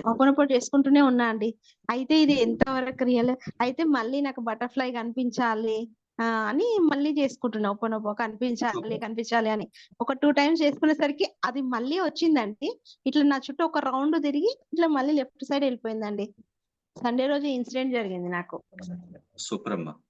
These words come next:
Speaker 2: యూనివర్స్ తో కనెక్ట్ అయినప్పుడు
Speaker 1: Thank
Speaker 2: కనెక్ట్
Speaker 1: you.
Speaker 2: అవ్వడానికి సిగ్నల్ అనేవి
Speaker 1: Hmm.
Speaker 2: ఇవన్నమాట.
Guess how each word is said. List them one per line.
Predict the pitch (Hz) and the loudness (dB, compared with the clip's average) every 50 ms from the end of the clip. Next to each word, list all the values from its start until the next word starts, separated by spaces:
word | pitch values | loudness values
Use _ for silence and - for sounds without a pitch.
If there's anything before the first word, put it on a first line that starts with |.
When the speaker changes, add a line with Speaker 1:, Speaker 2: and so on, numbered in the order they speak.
| _ _ - _ _ _ _ _ - _ _ _ - - _ _ _ _ _ _ _ | _ _ -20 _ _ _ _ _ -20 _ _ _ -20 -20 _ _ _ _ _ _ _
Speaker 2:
యూనివర్స్ | 92 98 104 113 113 120 117 - - | -2 0 0 2 0 0 -2 -2 -6
తో | 120 | -6
కనెక్ట్ | 113 - 98 98 92 - - 107 | -4 -4 -4 -4 -4 -4 -4 -2
అయినప్పుడు | 98 98 98 95 90 - 98 101 | -2 -2 -2 -4 -6 -6 -4 -4
Speaker 1:
Thank | 107 107 - - _ _ _ _ - | -4 -6 -8 -12 _ _ _ _ -2
Speaker 2:
కనెక్ట్ | - 240 233 233 233 | 2 2 2 2 2
Speaker 1:
you. | 240 - | 2 0
Speaker 2:
అవ్వడానికి | - - 202 214 - 110 - | 0 0 -4 -6 -8 -10 -10
సిగ్నల్ | - - - - 85 95 98 98 98 | -6 -6 -6 -4 -2 -2 -2 -2 -2
అనేవి | 101 98 92 92 90 92 127 156 - - | -4 -6 -6 -4 -4 -2 -4 -4 -4 -4
Speaker 1:
Hmm. | 226 220 | -2 -2
Speaker 2:
ఇవన్నమాట. | 95 87 82 82 - 76 73 78 | -2 -2 -2 -6 -10 -12 -14 -14